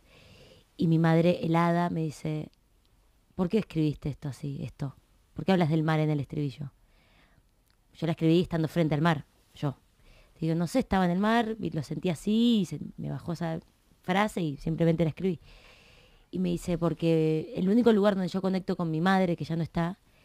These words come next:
es con el mar. Por eso mi madre se hacía tantos viajes", cosa que yo no sabía. Eh, siempre el mar, siempre el mar sola, el mar con una amiga, el mar un fin de semana, el mar, el mar.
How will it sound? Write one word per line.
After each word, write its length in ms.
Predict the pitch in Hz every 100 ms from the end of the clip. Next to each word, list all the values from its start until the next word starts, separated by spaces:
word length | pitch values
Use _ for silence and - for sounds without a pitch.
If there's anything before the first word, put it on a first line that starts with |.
| _ _
es 420 | 175 - - - -
con 120 | 160
el 100 | 160
mar. 260 | 170 147 - _
Por 100 | -
eso 140 | 147 180
mi 80 |
madre 220 | 165 170 170
se 80 |
hacía 200 | 170 175
tantos 300 | 165 175 180
viajes", 260 | 165 180 151 -
cosa 180 | 151 151
que 60 |
yo 120 | 147
no 60 | 156
sabía. 340 | 147 139 147 - _ _ - - - -
Eh, 200 | 165 151
siempre 300 | - 196 185
el 80 | 180
mar, 160 | 151
siempre 320 | 135 180 180 180
el 140 | 165
mar 120 | 175
sola, 380 | - 175 165 156 -
el 100 | 165
mar 140 | 170 175
con 100 | 170
una 100 | 165
amiga, 380 | 165 165 160 160
el 140 | 160
mar 280 | 165 165 156 - - -
un 120 | 170
fin 120 | 165
de 60 | 156
semana, 320 | 151 156 160
el 80 | 151
mar, 320 | 160 165 160
el 120 | - 160
mar. 300 | 165 165